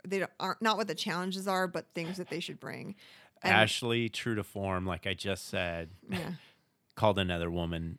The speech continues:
Speaker 2: a dude.
Speaker 1: Yeah, what is that
Speaker 2: <laughs>
Speaker 1: girl's name?
Speaker 2: Natasha. So
Speaker 1: N-
Speaker 2: Natasha brought a blow-up doll, and she's like, "The blow-up doll looks more like a woman than she does." <laughs>
Speaker 1: Yeah, so Natasha gave Brett a blow-up doll of herself.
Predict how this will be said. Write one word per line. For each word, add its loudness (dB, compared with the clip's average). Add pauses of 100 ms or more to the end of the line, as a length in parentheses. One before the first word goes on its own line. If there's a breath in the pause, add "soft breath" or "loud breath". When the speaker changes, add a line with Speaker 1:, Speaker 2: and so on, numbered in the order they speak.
Speaker 2:
a -4
dude. -4
Speaker 1:
Yeah, 4
what 4
is 0
that 4
Speaker 2:
<laughs> -
Speaker 1:
girl's 0
name? 0
Speaker 2:
Natasha. 2
So 0
Speaker 1:
N- 4
Speaker 2:
Natasha 0
brought 2
a -4
blow-up 4
doll, 4
and -4
she's -8
like, -6
"The -6 (160)
blow-up 6
doll 2
looks -6
more -4
like -4
a -4
woman -2
than -4
she -4
does." -4 (160)
<laughs> -14
Speaker 1:
Yeah, 6
so 0
Natasha -2
gave -2
Brett 2
a -2
blow-up -2
doll 0
of -2
herself. -10